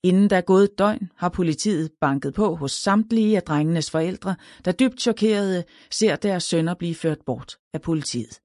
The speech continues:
Da betjenten om aftenen dukker op hos Knud Petersens forældre i præstegården i Helligåndsklostret,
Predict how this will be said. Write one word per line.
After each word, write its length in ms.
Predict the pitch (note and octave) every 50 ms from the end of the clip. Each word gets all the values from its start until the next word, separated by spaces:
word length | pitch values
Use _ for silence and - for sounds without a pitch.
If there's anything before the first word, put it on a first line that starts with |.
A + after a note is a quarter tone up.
| _ _ _ _ _ _ _ _ _ _ _ _ _ _ _ _ _ _ _ - - - - - - -
Da 60 | G3
betjenten 480 | F#3 G3+ - A3+ A3 A3+ B3 B3 C4
om 140 | B3 A#3 A3
aftenen 400 | G3 E3+ F#3+ - - - A3+ G#3+
dukker 240 | G#3 G3+ F#3+ F3 F3+
op 160 | E3 F3 -
hos 140 | G#3+ G#3 -
Knud 220 | - G3 G3 F#3
Petersens 540 | F3 - F3+ F3 - - F3+ - F#3+ F3 -
forældre 400 | - E3+ E3 D#3+ - - F#3 F3+
i 20 | E3
præstegården 680 | - - C#3+ D3 - - E3+ - E3+ E3 C#3+ C#3 D#3+
i 60 | D#3
Helligåndsklostret, 960 | C#3+ D3 D3+ D#3+ F3 F#3 E3+ D#3+ D#3+ - - F3 E3 D3+ - - - E3 D#3